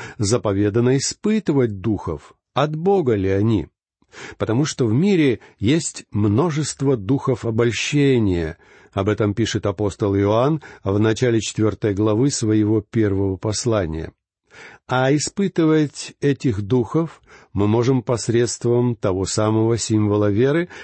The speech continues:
с которым мы познакомились в конце третьей главы. Бог явился во плоти, оправдал себя в духе". Единственный путь спасения —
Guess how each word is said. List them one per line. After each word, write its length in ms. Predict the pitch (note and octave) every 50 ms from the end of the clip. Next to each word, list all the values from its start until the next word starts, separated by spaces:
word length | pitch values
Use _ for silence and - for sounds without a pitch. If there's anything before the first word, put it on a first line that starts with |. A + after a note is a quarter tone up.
| - -
с 120 | - -
которым 460 | - C#3 C3+ - - F#3+ G3+ G3+ F3+
мы 180 | C3 A#2+ C3 C3
познакомились 840 | - - A2 F2+ F2 F#2+ E2+ - - D3 E3 E3+ E3 D#3+ D#3+ D3+ -
в 120 | - -
конце 460 | - A2 G2 G2 - - - B2 B2
третьей 440 | - - G#2+ A2 G#2+ G2+ - - A2+
главы. 480 | G#2 A2+ A#2 B2 A#2+ A2+ A2+ F2+ C#2+ - _ _ _ _ _ _ _ _ _ _ _ _ _ _ _ _ _ _ _ _ -
Бог 680 | - G2+ F#2+ G#2 C3 C#3 C#3+ C#3+ C#3+ C#3 - - - G#2
явился 640 | G2+ G#2+ A2 G2 A#2 C3 C#3 C#3 C3 - - C3 A#2+
во 140 | A2+ A2 G#2+
плоти, 760 | - A2 A2 G#2 - - - C#3 C#3 C#3+ D3 D3+ D#3 D3+ - _ _ _ _ _ _ _ _ _ _ _ _ _ _
оправдал 720 | - A2 - - G#2 A2 G#2 F2+ E2+ F2+ A#2+ B2+ C3 C3+
себя 580 | G#2+ - - C3 A#2 A2+ B2 A#2+ A#2+ A#2 A#2 - _ _ _ _ -
в 160 | - E2+ F2
духе". 480 | F#2+ A#2+ C#3 A#2+ - - - D#2+ D#2+ - _ _ _ _ _ _ _ - - - -
Единственный 1000 | G#2+ A2+ C#3 D#3 C#3 D#3 G#3 G3+ F#3 - - - - C3 B2 A2+ A2+ A2+ A2+ A2+
путь 240 | - F3+ F3 -
спасения — 840 | - - - D3+ C3+ - - F#3 F3+ F3 E3+ E3+ E3+ E3+ F3 E3+ -